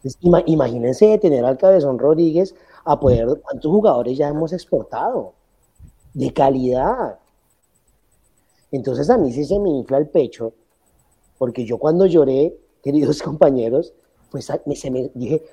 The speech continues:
"Ay, boté la tusa". No había podido botarlo, ¿por qué? Porque estaba con mi hija viendo el partido, no quería que me vieran un espacio de ogro, sí, de,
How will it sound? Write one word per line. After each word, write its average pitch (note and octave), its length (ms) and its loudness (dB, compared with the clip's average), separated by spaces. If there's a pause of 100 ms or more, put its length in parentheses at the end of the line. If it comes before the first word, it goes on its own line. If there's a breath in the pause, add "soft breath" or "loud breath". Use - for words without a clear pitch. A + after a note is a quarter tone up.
"Ay, F3 220 8
boté B2+ 320 -6
la C3 160 -4
tusa". D#3 260 -4
No B2+ 180 -4
había G3+ 180 2
podido F#3 260 4
botarlo, G3+ 400 2
¿por B2+ 220 -6
qué? B3+ 240 -2 (360)
Porque A2 220 -8
estaba G#2+ 340 -6
con A2 180 -10
mi G#2 120 -14
hija G2+ 140 -14
viendo G2+ 240 -16
el F#2+ 60 -18
partido, C#3+ 540 -2 (400 soft breath)
no A#2+ 160 -6
quería A2 300 -8
que B2 120 -6
me A2+ 160 -6
vieran G#2 260 -10
un A#2 140 -6
espacio A#2 640 -6
de A2 160 0
ogro, C3 500 2
sí, D#3+ 280 -8
de, F3+ 280 4